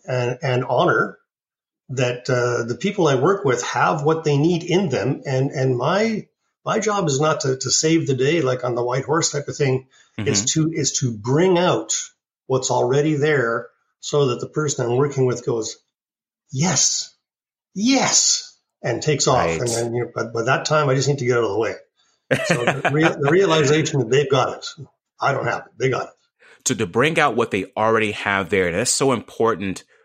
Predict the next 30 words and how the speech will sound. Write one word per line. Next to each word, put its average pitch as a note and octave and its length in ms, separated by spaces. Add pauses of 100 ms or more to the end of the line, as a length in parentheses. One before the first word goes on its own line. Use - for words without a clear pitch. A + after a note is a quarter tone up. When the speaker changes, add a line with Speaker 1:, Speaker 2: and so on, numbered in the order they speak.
(140)
Speaker 2:
for F#2+ 440
me G#2+ 200
to A2+ 140
know G#2 220
and F#2 100
anyone F2+ 260
else E2+ 220
listening G2+ 320
to F2 80
this, F2 240
because F2 440 (640)
we C3+ 260
assume D3 460
that G2+ 300 (360)
that G#2+ 340
part A2 340
or F2+ 140
the F2+ 80
motivation F#2+ 460
comes F#2 260
from E2+ 120
the E2+ 120
outside. G2+ 500
But F#2 120
what G2+ 200
you're B2+ 160
saying A2 340
here G2 280
is F#2 160
basically G2 600